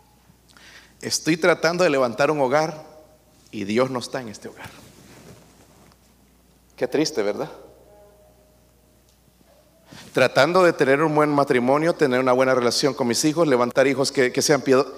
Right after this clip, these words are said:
pero Dios no está. Buena suerte, no va a funcionar.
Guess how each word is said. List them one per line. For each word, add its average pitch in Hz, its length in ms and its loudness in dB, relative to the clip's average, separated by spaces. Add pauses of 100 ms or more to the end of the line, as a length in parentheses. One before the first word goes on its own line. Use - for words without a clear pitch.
(280)
pero 113 160 -2
Dios 120 200 0
no 110 80 -6
está. - 200 -14 (1600)
Buena 165 260 -2
suerte, - 380 -6 (720)
no 123 120 -4
va 120 60 2
a 107 40 -4
funcionar. 101 380 -12